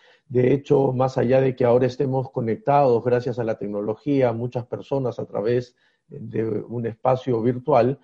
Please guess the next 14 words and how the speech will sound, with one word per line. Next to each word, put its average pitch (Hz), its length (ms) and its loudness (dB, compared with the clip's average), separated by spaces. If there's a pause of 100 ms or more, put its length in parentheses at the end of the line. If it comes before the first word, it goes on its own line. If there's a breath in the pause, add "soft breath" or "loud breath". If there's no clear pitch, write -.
(320 soft breath)
no 127 100 -4
significa 131 560 -2
que - 80 -6
las 107 160 -4
formas 123 240 0
de 123 100 -2
convivencia 120 600 -2
no 117 160 -2
hayan 120 480 0 (240)
terminado 113 720 0
de 107 320 0 (400)
empezar - 420 -6
a 131 60 2
transformarse. 131 800 -4